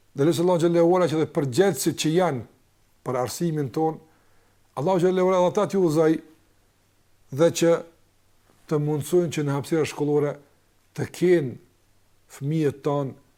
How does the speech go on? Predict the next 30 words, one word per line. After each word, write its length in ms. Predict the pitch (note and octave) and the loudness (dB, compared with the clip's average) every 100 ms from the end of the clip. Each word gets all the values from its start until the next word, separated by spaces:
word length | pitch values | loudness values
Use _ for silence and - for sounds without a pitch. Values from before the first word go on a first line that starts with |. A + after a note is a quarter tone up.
| _ _ _ _ - | _ _ _ _ -10
hapësirë 500 | C3+ - - F3 C#3+ | -10 -8 -2 -2 -2
të 100 | C#3 | -4
mjaftueshme 640 | C3+ A#2+ - E3 D#3 C#3+ - | -6 -6 -6 -6 -6 -10 -6
për 200 | - F#3+ - | -2 -2 0
ta 140 | G#3 A3 - _ _ _ _ _ _ | -2 -2 -10 _ _ _ _ _ _
ushtruar 600 | C#3 C3 - - G3 F3+ - | -10 -8 -10 -8 -6 -6 -6
të 120 | D3 | -4
drejtën 460 | C#3 F3 D#3+ D#3+ D3+ - _ _ _ _ _ _ _ _ - B2 | 0 0 0 -4 -6 -12 _ _ _ _ _ _ _ _ -12 -6
normale 520 | C#3+ C#3+ D#3+ D#3 C3+ | -2 -2 0 0 -2
që 200 | A#2+ B2 G#2+ _ _ A2 | -6 -8 -10 _ _ -18
e 60 | |
kanë, 280 | - A2 F#2+ | -14 -14 -10
drejtën 260 | C#3+ C#3+ A2+ | -10 -8 -10
fetare, 380 | A#2+ A#2+ G2+ - _ _ _ _ _ | -12 -12 -12 -14 _ _ _ _ _
që 160 | - C#3 | -4 -4
është 220 | C3 - | -4 -8
e 80 | B2+ | -6
drejtë 280 | C#3 D3+ D3 | -2 -2 -2
themelore 540 | F#3+ F#3+ F3+ F3+ C#3 - _ _ _ - | -2 0 2 2 0 -4 _ _ _ -16
nga 260 | A#2 A#2+ C3 | -10 -6 -4
të 100 | C3 | -2
drejtat 300 | C#3 C#3+ C3 C3+ | -2 -2 -6 -10
e 60 | C3+ C#3 _ _ - | -12 -14 _ _ -16
njeriut. 340 | A2 F#2+ G2+ _ _ _ _ _ _ _ _ _ _ - | -16 -16 -20 _ _ _ _ _ _ _ _ _ _ -10
E 80 | |
se 140 | - C3+ | -6 -4
për 140 | C#3 | -2
këtë 180 | G#3 G3 | 0 0
problemit 380 | E3 E3+ D3+ C#3 | 0 -2 -2 -4
tënd, 300 | D3 C3+ A2 | -6 -6 -10